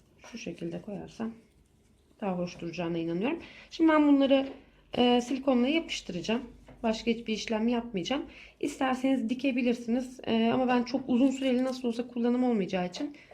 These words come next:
silikonla yapıştıracağım. E, yapıştırdıktan sonra bir daha bakacağız bakalım nasıl göründüğüne. Yapıştırmalarını bitirdim. E,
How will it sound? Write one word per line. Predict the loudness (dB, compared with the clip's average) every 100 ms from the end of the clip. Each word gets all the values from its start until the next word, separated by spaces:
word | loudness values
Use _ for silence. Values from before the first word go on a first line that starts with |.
| -18
silikonla | -6 -4 -2 -2 -2
yapıştıracağım. | -6 -10 -10 -8 -8 -8 -14 _ -20 -20 -20 _ -6
E, | -2 0 0 0
yapıştırdıktan | -4 -6 -6 -6 -2 -2 -4
sonra | -6 -2
bir |
daha | 0 -2
bakacağız | -4 -4 -4 -6
bakalım | -10 -6 -4 -4 -4
nasıl | -6 -6 -8
göründüğüne. | -6 -6 -6 -6 -8 -10 -18 -20 -20 _ _ _ -20 _ -20
Yapıştırmalarını | -16 -8 -2 2 2 2 0
bitirdim. | -2 -4 -6 -6 -12 -16 _ _ _ -18 -18 -18 -20 _ _ _ -20 -20 -20 -20 _ _ _ -2
E, | 2 4 4 2